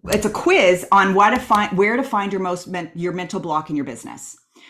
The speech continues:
So is it education and experience? Is it your mindset? Is it perfectionism? Is it fear?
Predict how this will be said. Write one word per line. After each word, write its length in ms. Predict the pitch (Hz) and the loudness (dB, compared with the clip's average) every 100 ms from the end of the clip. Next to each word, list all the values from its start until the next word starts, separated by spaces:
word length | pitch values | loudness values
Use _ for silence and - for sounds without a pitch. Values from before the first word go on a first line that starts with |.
| - | -8
So 340 | - 208 202 - _ | 0 0 0 -10 _
is 180 | 214 208 | 0 0
it 120 | 220 | 0
education 600 | 190 190 208 202 180 190 | -2 -2 -4 -4 -4 -4
and 80 | 185 | -10
experience? 720 | 165 - 170 156 123 73 - - | -12 -14 -8 -6 -6 -10 -12 -6
Is 220 | 185 180 | -4 -4
it 180 | 202 190 | -6 -4
your 120 | 185 | -4
mindset? 760 | 180 175 170 160 - 107 101 - | -2 -4 -4 -8 -10 -8 -8 -2
Is 280 | 185 185 202 | 0 0 -2
it 200 | 202 - - _ - | -4 -6 -18 _ -8
perfectionism? 1120 | 196 - 180 175 - 185 160 139 127 131 156 | -8 -2 -2 -2 -8 -6 -4 -6 -6 -6 -2
Is 180 | 185 202 | -2 -2
it 120 | - | -8
fear? 560 | - - 170 - - | -14 -12 -10 -10 -14